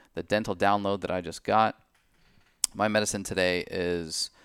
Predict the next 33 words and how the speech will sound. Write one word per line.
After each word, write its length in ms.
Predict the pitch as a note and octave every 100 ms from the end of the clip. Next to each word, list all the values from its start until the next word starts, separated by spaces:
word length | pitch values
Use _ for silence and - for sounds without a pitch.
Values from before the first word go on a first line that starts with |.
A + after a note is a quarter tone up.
| - - _ -
uh, 240 | - F#2+ -
a 140 | -
little 240 | F2 G2+ C3+
bit 100 | C3
of 80 | A2
a 60 |
trigger 540 | G2 - - A#2+ A#2+ G2+
session. 640 | - D2 - - C#2+ -
So 400 | - F2+ F2 E2+
I'm, 260 | E2+ E2+ D#2
I'm 180 | F#2 E2
obviously 640 | F2 F#2 F2+ - F2+ F2 E2+
lifting 500 | F#2 G#2 - G2+ G2
in 60 |
the 80 | F2+
gym. 540 | E2+ G2 G2 F#2+ F#2+ -
I'm 140 | E2+
recovering 380 | E2 - F#2+ F#2
from 240 | F2+ E2+
this, 380 | F2 E2+ - - - - - _
uh, 140 | F2+
broken 340 | F2+ G2 F#2+ E2+
rib 220 | F#2 F#2
and 100 | F2
really 200 | F2+ F#2
getting 240 | F2 F2
back 320 | E2+ F2 F2+ -
to 260 | F2+ E2+ -
almost 400 | G2 G#2+ G2+ -
a 60 |
hundred 180 | F2 E2
percent. 420 | - F#2 G2+ G2+ - _ - - - -
Um, 440 | - F2 E2 D#2+